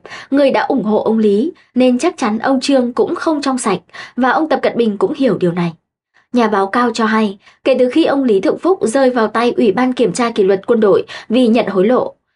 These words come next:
Trương Thăng Dân, Phó Bí thư Ủy ban Kiểm tra Kỷ luật Trung ương Trung Quốc, kiêm Bí thư Ủy ban Kiểm tra Kỷ luật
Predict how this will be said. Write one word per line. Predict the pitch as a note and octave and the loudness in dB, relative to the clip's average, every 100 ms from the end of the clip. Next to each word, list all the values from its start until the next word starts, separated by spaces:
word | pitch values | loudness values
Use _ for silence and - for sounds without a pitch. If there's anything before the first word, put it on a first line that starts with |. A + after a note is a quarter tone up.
| _ | _
Trương | - E4+ D4+ C#4+ | -2 0 0 -2
Thăng | C#4 B3+ | -2 0
Dân, | C4 C4 A3 - _ _ _ | 0 0 -2 -8 _ _ _
Phó | - A#3+ | -4 0
Bí | A#3 B3+ | 0 0
thư | D#4 D#4 | 0 0
Ủy | C4+ | 0
ban | G3 B3 C4 | 0 -2 -2
Kiểm | C4 - | -2 0
tra | B3 | -2
Kỷ | A#3+ | 0
luật | G3+ F#3+ | 0 0
Trung | A3 B3 | 0 0
ương | A#3+ A#3+ A3 | 2 2 0
Trung | B3+ A3 | -2 0
Quốc, | A#3+ D4 F#4 - - _ | 0 0 0 -6 -20 _
kiêm | E4 D#4 | 0 2
Bí | A#3+ A#3 | 2 0
thư | D4 D4+ | 0 -2
Ủy | - B3 | 0 0
ban | G#3 C4 | 2 -2
Kiểm | B3+ B3+ E3+ | 0 -2 0
tra | A#3+ | -2
Kỷ | A#3 | 0
luật | G3 F#3+ | 0 0